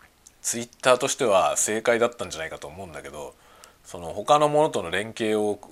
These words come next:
駆逐する方向に今動いてるじゃない。どう考えても、この今のご時世にね、他との連携を断っていったら、もうそれはもう八方塞がるだけなんじゃないかなって思うんだよね。まあ素人考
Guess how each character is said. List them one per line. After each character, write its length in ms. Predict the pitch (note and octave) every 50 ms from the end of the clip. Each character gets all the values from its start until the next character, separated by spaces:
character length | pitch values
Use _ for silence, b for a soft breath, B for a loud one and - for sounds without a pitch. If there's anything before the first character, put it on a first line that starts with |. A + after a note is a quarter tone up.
| D#2 - -
駆 260 | - - - - -
逐 60 | -
す 140 | - - B2+
る 80 | B2 A2+
方 120 | A#2 A#2 A2
向 240 | - - - - E3
に 60 | D3 - C#3
今 240 | C3 A2 - A#2 -
動 120 | - F2+ -
い 40 | -
て 120 | - -
る 60 | -
じ 120 | - - C#2
ゃ 40 |
な 40 | C2+
い。 60 | C2+ - - B B B B B B B B B B B _ _ _ B B B B B B B B B B F#2+ F#2+
ど 280 | - D#3 G3+ B3+ B3+ A#3+
う 0 |
考 340 | A#3+ - A#3+ A3 A3+ A3+ A3+ A#3
え 160 | A3 G3 D#3+
て 100 | - B2
も、 340 | G#2+ G#2+ G#2+ F#2 F2+ F2 E2 -
こ 80 | G2+
の 100 | G2+ G2+
今 240 | G#2+ A#2 D#3 F#3+ G#3
の 100 | D#3 A#2
ご 120 | G#2+ G#2+ G#2
時 100 | A2+ A2+
世 200 | - A2 F2+ D#2
に 40 |
ね、 320 | D2 C#2 C2+ C2+ C#2 D2+ - - _ _ _ b b b b b b b b _ _ _ _ _ _ _ _ _ _ _ _ _ _ -
他 360 | - A#2 - C3 C3 - F#3 G3
と 140 | - G#3+
の 100 | F3 A#2+
連 240 | G2+ G#2+ A2+ B2+ C3+ -
携 160 | C#3 C3 B2
を 60 | A#2+
断 160 | B2 - D3 C#3
っ 80 | - -
て 140 | - F#2
い 40 | E2+
っ 20 | E2
た 240 | _ _ - E2
ら、 360 | D2 D2 D2+ C#2+ C2+ C2+ - - - - - -
も 60 | F#2
う 40 | -
そ 120 | - C3
れ 60 | C#3 D#3+
は 80 | D#3
も 160 | D3+ D3 A#2
う 20 | F#2+
八 180 | - - A#2+ - - - _
方 140 | - F#3+ B2
塞 240 | - - - D#3 D#3+
が 80 | E3+
る 60 | C#3+
だ 100 | A#2 A2+
け 80 | A#2 E3
な 100 | E3 B2+
ん 60 | F#2
じ 80 | E2+ -
ゃ 20 |
な 100 | D#2 D2
い 40 | C#2
か 80 | C2 B1+
な 80 | C2+
っ 40 | C2+
て 160 | - - -
思 140 | C2 - E2 F2+ F2
う 40 |
ん 60 | E2 -
だ 60 | - -
よ 40 |
ね。 60 | - - - - - _ - - _ _ _ _ _ _ _ _ _ _ _ _ _ _ _ _ _ _ _ _ - - _ _ _ _ _ _ -
ま 80 | G#2
あ 20 | -
素 300 | - - B2+ C#3 D#3+ F3
人 140 | F3 F3 -
考 200 | - E3 D3+